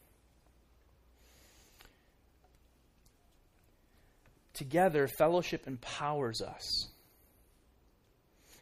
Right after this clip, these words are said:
It helps us to take the Spirit as we gather in community and, and to blow on the embers of our hearts. And you got a fire going, right? And it starts to go low, and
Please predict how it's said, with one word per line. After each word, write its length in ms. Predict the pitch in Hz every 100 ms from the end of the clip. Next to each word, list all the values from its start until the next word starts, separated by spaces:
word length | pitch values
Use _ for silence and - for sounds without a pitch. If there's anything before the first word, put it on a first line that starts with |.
| -
It 100 | 131
helps 280 | 170 180
us 140 | 185 - - -
to 60 | 143
take 300 | - 175 -
the 80 |
Spirit 560 | 196 - - 143 135 135 - - _ - - -
as 120 | 127
we 100 | 131
gather 340 | 131 131 147 160
in 80 | 160
community 580 | - 139 135 120 120 117 - - - - -
and, 140 | 139 147
and 140 | 139
to 60 | 127
blow 840 | 120 135 139 156 170 180 185 185 147
on 100 | 143
the 140 | 139
embers 380 | 143 151 147 131
of 100 | 127
our 80 | 117
hearts. 640 | - 107 - - - - - - _ _ _ _ _ _ _ _ _ _ - _
And 100 | 143
you 60 | 143
got 80 | 135
a 100 | 120
fire 220 | 127 135
going, 260 | 135 135 123
right? 140 | 127
And 80 | 127
it 80 | 117
starts 240 | 135 120
to 80 | -
go 140 | 131 123
low, 400 | 113 117 120 117
and 160 | 107